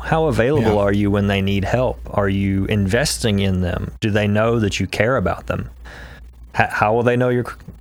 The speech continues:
Speaker 1: you're Christians? By your love for each other, the scripture
Speaker 2: Mm-hmm.
Speaker 1: says. And, uh, that's really the measuring stick by which you can tell where somebody's citizenship is.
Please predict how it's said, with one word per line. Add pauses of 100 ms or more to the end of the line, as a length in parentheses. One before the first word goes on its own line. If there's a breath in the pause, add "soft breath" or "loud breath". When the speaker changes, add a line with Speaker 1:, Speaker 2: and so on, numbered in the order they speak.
Speaker 1:
you're
Christians?
By
your
love
for
each
other,
the
scripture
Speaker 2:
Mm-hmm.
Speaker 1:
says.
And, (320)
uh,
that's
really
the
measuring
stick (840)
by
which
you
can
tell
where
somebody's
citizenship
is.